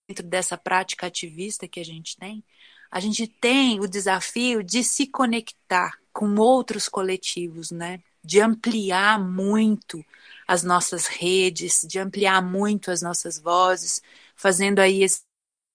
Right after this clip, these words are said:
esse diálogo, seja lá com a, né, com possíveis parceiros, mesmo dentro desses espaços de mídia hegemônica, existem pessoas, de repente, sensíveis.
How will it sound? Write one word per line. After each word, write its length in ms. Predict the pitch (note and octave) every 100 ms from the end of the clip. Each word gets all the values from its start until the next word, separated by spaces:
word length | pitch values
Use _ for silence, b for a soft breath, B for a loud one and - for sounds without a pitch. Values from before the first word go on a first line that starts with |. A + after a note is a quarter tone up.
| _ _ _ _
esse 80 | -
diálogo, 580 | E3+ F#3 F3+ F#3 G3 F3+
seja 440 | - F#3+ F#3+ F3+
lá 280 | F3 F3+ F#3 - _ _ _ _ _
com 200 | - F#3+
a, 300 | F#3 - F3
né, 200 | F3 G3+
com 400 | G3+ G3 F#3+ E3+ - - _ _ _ _ _ -
possíveis 960 | G3+ - A3 A#3 G3+ F#3+ E3 - -
parceiros, 680 | - F#3 - - G3 F#3+ E3
mesmo 360 | F3+ G3 F#3+ F#3
dentro 360 | F3 F#3 F3
desses 360 | E3+ F3+ F3+ E3
espaços 560 | - - F3+ F3+ F#3
de 160 | D#3+ E3+
mídia 240 | F3+ E3+
hegemônica, 600 | F3 F3+ F3 F3+ F3+ -
existem 340 | F#3 F3+ - F3+
pessoas, 580 | F3+ - F#3 F#3+ E3+ -
de 80 |
repente, 420 | D#3+ - E3+ E3+ -
sensíveis. 1000 | F#3 F3+ - F3 F#3 F3+ E3 E3 -